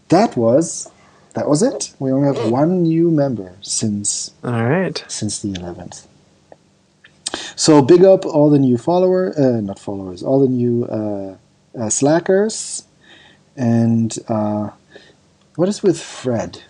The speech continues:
Speaker 1: Fred, did we, did we already big up Fred? I don't know.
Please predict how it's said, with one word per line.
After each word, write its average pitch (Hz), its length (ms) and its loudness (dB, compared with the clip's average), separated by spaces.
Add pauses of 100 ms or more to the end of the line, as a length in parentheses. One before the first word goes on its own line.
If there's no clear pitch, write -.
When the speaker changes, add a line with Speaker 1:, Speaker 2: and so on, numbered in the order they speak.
(120)
Speaker 1:
Fred, 165 400 -4
did 120 180 -6
we, 107 300 -2
did 104 240 -12
we 98 120 -8
already 98 220 -12 (140)
big 101 100 -8
up 95 180 -10
Fred? 165 440 -4 (1400)
I 101 60 -10
don't 90 180 -18
know. 104 120 -20